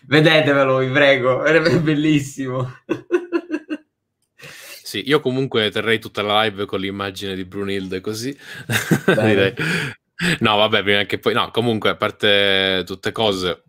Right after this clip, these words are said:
Speaker 2: ci si lamenta anche che alcune animazioni sono un po' statiche, però, cioè, io sinceramente non ci ho fatto caso a queste cose. Io ho visto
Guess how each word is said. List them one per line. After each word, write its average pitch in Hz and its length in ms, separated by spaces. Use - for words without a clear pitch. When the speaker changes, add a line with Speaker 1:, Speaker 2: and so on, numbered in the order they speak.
Speaker 2:
ci - 100
si 113 80
lamenta 123 360
anche 120 160
che 117 100
alcune 117 300
animazioni 117 440
sono 113 180
un 110 100
po' 117 100
statiche, 110 960
però, 156 380
cioè, 139 420
io 185 160
sinceramente 151 640
non 113 140
ci - 100
ho - 20
fatto 117 320
caso 107 220
a 101 40
queste - 280
cose. 104 320
Io 196 160
ho 139 100
visto 135 600